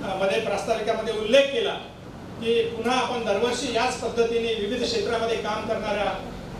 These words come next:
माजी विद्यार्थ्यांचा आपण सत्कार सोहळा घेऊ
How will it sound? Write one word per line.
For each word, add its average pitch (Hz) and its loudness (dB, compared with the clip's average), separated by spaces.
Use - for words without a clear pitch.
माजी 185 4
विद्यार्थ्यांचा 226 2
आपण 208 0
सत्कार 220 2
सोहळा 208 0
घेऊ 208 4